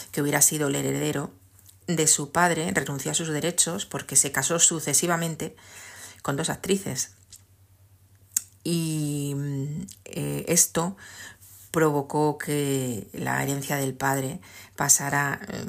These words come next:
la sucesión en el Ducado de Baviera al segundo hijo varón,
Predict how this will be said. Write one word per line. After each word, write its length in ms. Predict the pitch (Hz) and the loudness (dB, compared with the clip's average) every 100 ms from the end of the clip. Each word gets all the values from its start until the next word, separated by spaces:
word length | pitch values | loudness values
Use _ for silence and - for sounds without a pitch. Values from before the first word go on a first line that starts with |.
| - - | -8 -8
la 140 | - 139 | -6 -6
sucesión 600 | - - - 160 147 135 | 0 4 4 4 -2 -2
en 100 | 135 | -4
el 80 | |
Ducado 240 | 131 139 143 | -4 -2 0
de 100 | 147 | 0
Baviera 480 | 139 147 151 147 151 | 0 0 0 0 -2
al 540 | - 139 135 135 135 | -2 -2 0 -2 0
segundo 480 | - 135 143 143 139 | 0 2 -2 -2 -2
hijo 300 | 139 - 139 | -4 -4 -2
varón, 500 | 139 151 151 170 | 0 0 0 -2